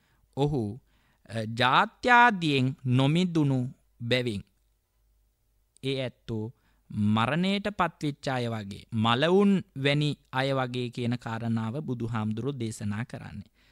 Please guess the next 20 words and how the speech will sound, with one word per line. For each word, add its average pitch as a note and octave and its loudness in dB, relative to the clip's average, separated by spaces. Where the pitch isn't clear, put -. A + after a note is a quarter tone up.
තවත් A#3 4
සරල F3 0
විදිහට F#3 -2
මේ E3+ 0
කාරණාව D3+ 0
පැහැදිලි B2+ -4
කළොත්, B2 -4
පින්නතුනි, A2 -2
ප්‍රමාද G#3 2
නොවී E3+ 4
කටයුතු F#3 -2
කිරීම E3 -2
බුදුහාමුදුරුවෝ C#3 -2
අගය A2 -2
කළා. G#2 -12
ප්‍රමාද F#3 2
වීම D3+ 0
ජීවිතේ D3+ 0
යහපතක් F3 -2
නෙමෙයි. C#3 2